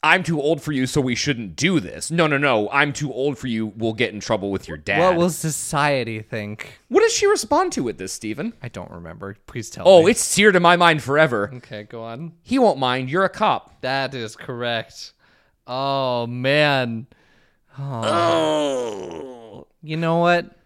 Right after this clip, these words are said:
Speaker 2: Being a cop really excuses you from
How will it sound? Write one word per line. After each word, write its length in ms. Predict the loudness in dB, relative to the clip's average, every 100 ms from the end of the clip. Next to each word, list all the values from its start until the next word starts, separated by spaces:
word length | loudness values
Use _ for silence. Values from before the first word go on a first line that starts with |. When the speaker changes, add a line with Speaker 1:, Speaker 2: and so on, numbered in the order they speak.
| _ _ _ _ _ _ _ _ -4
Speaker 2:
Being 280 | -2 0 0
a 20 |
cop 360 | 2 2 2 -2
really 220 | -4 -4
excuses 640 | -6 -8 -6 -6 -6 -6
you 120 | -6 -8
from 360 | -10 -10 -10